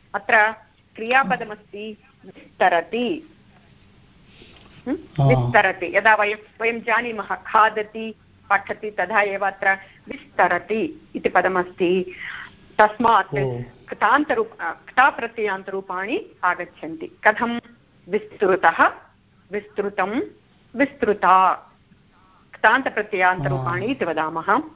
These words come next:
Speaker 1: तत्र, अ,
Speaker 2: आ।
Speaker 1: त्रिषु लिङ्गेषु रूपाणि भवन्ति। अ, वयं जानीमः एव सविस्तरम् अथवा विस्तरेण, हम्म, विस्तारः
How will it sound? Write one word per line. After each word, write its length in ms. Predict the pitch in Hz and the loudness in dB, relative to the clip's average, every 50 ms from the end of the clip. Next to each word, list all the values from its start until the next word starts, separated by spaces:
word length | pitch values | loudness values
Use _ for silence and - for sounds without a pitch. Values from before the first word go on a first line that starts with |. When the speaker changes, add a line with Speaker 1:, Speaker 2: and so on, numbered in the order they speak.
| _ _ - | _ _ -4
Speaker 1:
तत्र, 240 | 196 196 - 240 285 | -4 -2 2 4 4
अ, 600 | 392 - - - - - - - - _ - 208 | 4 4 0 -16 -20 -20 -20 -20 -20 _ -4 -2
Speaker 2:
आ। 240 | 208 202 190 - - | 0 0 0 -2 -2
Speaker 1:
त्रिषु 240 | - 285 294 - 349 | -2 -2 0 0 0
लिङ्गेषु 520 | 285 285 269 247 247 247 247 - - - - - - | 0 0 2 2 2 2 2 0 -8 -8 -8 -12 -8
रूपाणि 420 | - 214 226 226 214 190 190 196 190 | -4 -4 0 2 2 2 2 2 -2
भवन्ति। 680 | 190 185 170 170 170 175 - - 180 180 185 185 180 - - - - - - - - - - - - | -6 -4 -4 -4 -4 -6 -8 -6 -4 -4 -4 -4 -6 -12 -20 -20 -20 -20 -20 -20 -20 -20 -20 -12 -4
अ, 260 | 196 190 190 190 185 185 | 0 0 2 2 4 6
वयं 220 | 208 226 254 247 240 | 8 8 6 6 4
जानीमः 480 | 196 233 208 226 254 262 247 226 214 | 2 2 0 2 0 -4 -6 -6 -8
एव 220 | 214 196 196 180 - - - _ - | -8 -8 -8 -8 -10 -12 -16 _ 0
सविस्तरम् 760 | - 202 208 233 233 - - - 196 185 190 208 208 165 - - _ _ - - | 0 0 0 0 -6 -8 -6 -6 -2 -2 -2 -2 -2 -6 -12 -14 _ _ -10 -10
अथवा 280 | 185 180 185 214 208 | -10 -4 0 0 0
विस्तरेण, 760 | 196 185 202 196 - - 220 202 190 190 190 185 180 185 185 | 0 0 -4 -10 -6 0 0 2 2 2 0 0 -2 -2 0
हम्म, 1200 | 196 196 - - - - - _ - - - - - - - - _ _ - - - - - - - - - - - - - | 0 0 0 -2 -6 -20 -20 _ -20 -20 -20 -20 -20 -20 -20 -20 _ _ -20 -20 -20 -12 -8 -8 -8 -8 -8 -20 -20 -14 -4
विस्तारः 800 | 190 202 - - - - 190 190 190 185 185 185 - 214 196 | -4 -2 -2 -2 4 6 8 8 8 8 6 4 2 2 2